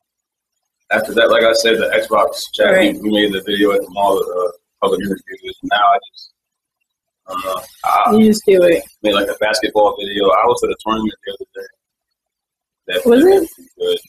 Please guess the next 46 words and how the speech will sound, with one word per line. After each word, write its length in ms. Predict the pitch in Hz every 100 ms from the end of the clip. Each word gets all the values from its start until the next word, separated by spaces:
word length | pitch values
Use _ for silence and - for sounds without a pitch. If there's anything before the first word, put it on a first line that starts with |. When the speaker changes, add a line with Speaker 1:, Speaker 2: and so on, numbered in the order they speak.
| _ _ _
Speaker 1:
Um, 580 | 92 95 92 90 90 90 - _ _ _
Speaker 2:
In 120 | 233
Long 180 | 226 277
Branch? 300 | 466 539 494 - - _ _ _ _ _ _ 131
Speaker 1:
no, 120 | 123
the 60 | -
tournament 320 | 151 143 117
was 140 | 107
in 140 | 107 95
Spring 320 | - 98 98
Lake. 200 | 95 85 - -
Speaker 2:
Oh, 160 | 220
okay, 160 | 202 202
okay. 380 | 170 185 - -
Speaker 1:
It, 180 | 143 147
it, 100 | -
it 120 | 127 131
turned 160 | - 143
out 80 | 135
pretty 160 | 135
good. 160 | 151 151
I 80 | 185 175
had, 80 | 160
like, 160 | 117 110 -
coaches 340 | - 156 156 151
there. 160 | 151 151 147
I 40 | 143
had 80 | 143
some 120 | - 127
parents 280 | 147 139 -
there. 140 | 139
I 20 |
was 120 | - -
like, 100 | -
"What?" 160 | - - _ _ _ _ _ _ _ _ -
Um, 560 | 113 117 113 110 107 104 -
Speaker 2:
So 100 | 262
you're 180 | 294 294
no-, 220 | 277 269
like, 160 | 262 247
you're 360 | 269 262 247
noticing 560 | 226 233 254 240 226 226
that 120 | 214 214
you're 100 | 214
an 100 | 190
influence. 680 | 202 196 185 185 180 - -